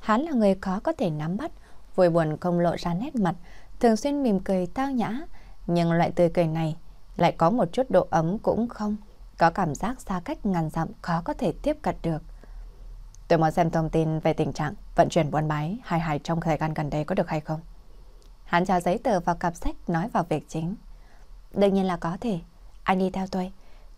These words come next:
Tôi đã chuẩn bị một văn phòng cho anh rồi. Chờ một chút nữa, thư ký sẽ lấy tư liệu cho anh. Nàng đã hắn ra khỏi phòng họp, quyết định điều chỉnh thái độ của chính mình. Cùng với người như Giác Cát Tùng Hoành ở chung một chỗ, nhất định cần phải giữ khoảng cách nhất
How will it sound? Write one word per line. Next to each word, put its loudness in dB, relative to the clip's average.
Tôi 8
đã 2
chuẩn 2
bị 2
một 2
văn -2
phòng 0
cho -4
anh -2
rồi. -4
Chờ 4
một 2
chút -2
nữa, -2
thư 2
ký 2
sẽ 0
lấy 2
tư -4
liệu 0
cho -8
anh. -6
Nàng 4
đã 2
hắn 2
ra 0
khỏi 0
phòng -2
họp, 0
quyết 6
định 4
điều 4
chỉnh 0
thái -4
độ 0
của -2
chính -6
mình. 0
Cùng 6
với 4
người 0
như -2
Giác -6
Cát -8
Tùng 0
Hoành 0
ở 2
chung 0
một 0
chỗ, -6
nhất 2
định 2
cần 2
phải 0
giữ 0
khoảng -2
cách -4
nhất -2